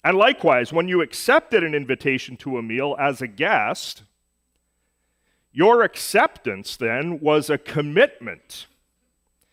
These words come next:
that you would host a similar party later and invite the person who had just extended the invitation to you.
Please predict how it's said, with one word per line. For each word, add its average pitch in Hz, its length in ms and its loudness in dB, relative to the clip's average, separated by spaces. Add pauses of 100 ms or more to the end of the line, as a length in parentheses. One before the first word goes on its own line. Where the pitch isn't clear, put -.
(340)
that - 240 0
you 208 220 -4
would 208 220 2
host 160 580 0
a 139 140 -2
similar 185 540 0
party 160 460 0
later 143 480 -2 (1200)
and 147 160 2
invite 139 500 0
the 180 100 0
person 151 460 -4
who 139 140 -6
had 127 160 0
just 135 240 -6
extended 123 580 -6
the 113 140 -10
invitation 110 720 -14
to - 120 -18
you. 107 460 -14